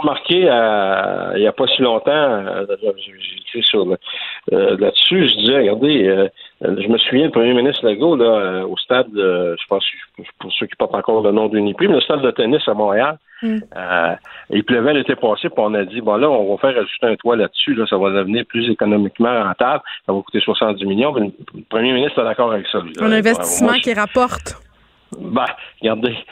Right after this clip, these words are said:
Speaker 1: il y a des gens qui vont être privés d'un médicament, supposément parce qu'il coûte trop cher.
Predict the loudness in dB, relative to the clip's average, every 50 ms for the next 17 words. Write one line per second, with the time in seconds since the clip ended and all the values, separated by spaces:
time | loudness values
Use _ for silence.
0 | -12 -10 -10 -6 -6 -6 -6 -2 -2 0 0 2 2 2 0 0 -4 -6 -12 -18
1 | -18 -18 -20 _ -12 -8 -4 -2 0 -2 -2 -4 -6 -12 -6 -4 0 0 0 0
2 | 0 0 0 -2 -4 -6 -6 -10 -6 -4 -2 -2 0 0 0 -2 -2 _ _ _
3 | _ _ -2 -2 -2 0 2 2 2 2 2 0 0 0 -2 -4 -8 -6 -10 -10
4 | -10 -10 -12 -12 -14 _ -14 -12 -12 -10 -6 -6 -4 -4 -6